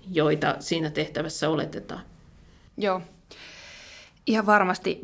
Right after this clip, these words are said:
Speaker 2: Plus sitten siihen liittyy, on käsittänyt, että siihen liittyy kuitenkin sellainen kat-, kaksoistandardi, että työnantajat, ö, o-, ol-, olettaa sitä, että, että näytetään tietyltä ja niin kuin ikään kuin hyödyntää sitä ulkonäköpääomaa, mitä ihmisillä on.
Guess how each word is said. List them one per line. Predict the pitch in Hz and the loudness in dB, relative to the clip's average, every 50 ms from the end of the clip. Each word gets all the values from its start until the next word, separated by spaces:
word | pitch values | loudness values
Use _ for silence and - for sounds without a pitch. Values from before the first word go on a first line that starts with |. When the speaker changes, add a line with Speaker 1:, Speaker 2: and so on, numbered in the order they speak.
| - | -6
Speaker 2:
Plus | - 196 202 202 - | 0 0 2 2 2
sitten | - 185 170 - 180 | -2 -2 -2 0 0
siihen | - - 185 214 185 185 | 0 2 2 2 2 4
liittyy, | 185 180 180 175 175 - 170 160 156 156 - - | 4 4 4 2 -2 -4 -4 -2 -2 -4 -2 -2
on | 185 185 | -2 0
käsittänyt, | - 185 175 185 170 - 175 165 156 | 2 0 0 -2 -4 -4 -2 -2 -2
että | 160 165 | 0 -2
siihen | - 175 165 160 156 | -2 -2 -2 -2 -2
liittyy | 160 160 165 175 170 | -2 -2 -2 -4 -2
kuitenkin | - 175 170 170 151 175 | 0 0 0 0 0 -2
sellainen | - - 175 156 160 156 | -2 0 0 0 2 2
kat-, | 180 160 165 - - | 2 0 0 -4 0
kaksoistandardi, | - 202 196 202 - 196 190 190 - - 160 160 160 160 151 143 147 165 - | 0 0 0 2 0 0 0 0 0 0 0 2 2 0 0 0 0 -2 -2
että | 170 170 - 175 | -2 -4 -4 -8
työnantajat, | 170 - 185 185 180 170 165 107 160 165 156 147 151 151 143 147 - - - - - | -2 0 2 2 4 2 2 2 0 0 0 0 0 -2 -2 -4 -6 -10 -18 -8 -6
ö, | - 156 147 143 - - - - - - - - - - - - - | -4 -2 -2 -4 -4 -6 -8 -12 -14 -16 -20 -20 -20 -20 -10 -4 -4
o-, | - - - - | -4 -4 0 4
ol-, | 196 208 208 202 - | 4 4 4 4 4
olettaa | 208 202 202 196 202 - - - 147 143 160 | 6 6 6 6 4 -2 -4 0 0 2 2
sitä, | 170 - 180 170 - - - | 2 0 -4 -2 0 0 0
että, | - - - 165 - - - - - - - | 0 -2 -6 -8 -4 0 0 0 0 -2 -6
että | 170 170 - 190 | -10 -4 0 4
näytetään | 175 175 170 180 170 170 156 156 160 | 4 4 4 2 0 0 0 0 0
tietyltä | 165 175 170 160 160 160 160 - - - - - 175 - - - - _ | 2 2 2 2 2 0 -2 -4 -2 0 -2 -2 -2 -4 -12 -20 -6 _
ja | - 160 156 | 2 2 2
niin | - 175 165 | 2 0 -2
kuin | 175 - - | -2 -2 -2
ikään | 175 175 - 180 175 170 | 0 2 4 4 4 4
kuin | 175 165 196 | 2 0 2
hyödyntää | 196 180 170 165 170 165 160 156 123 127 170 | 4 4 4 4 2 0 0 0 0 0 -2
sitä | 170 - - 147 | -2 -2 0 0
ulkonäköpääomaa, | 151 160 165 165 147 156 151 - 156 - - 107 - 117 117 - - - | 2 2 2 0 0 0 0 -4 -4 -4 -2 -2 -2 -2 -2 -2 -4 -4
mitä | - - - - | -4 -6 -8 -8
ihmisillä | 170 175 180 - - 156 - - | -8 -6 -8 -8 -8 -6 -2 2
on. | 202 226 240 | 4 4 4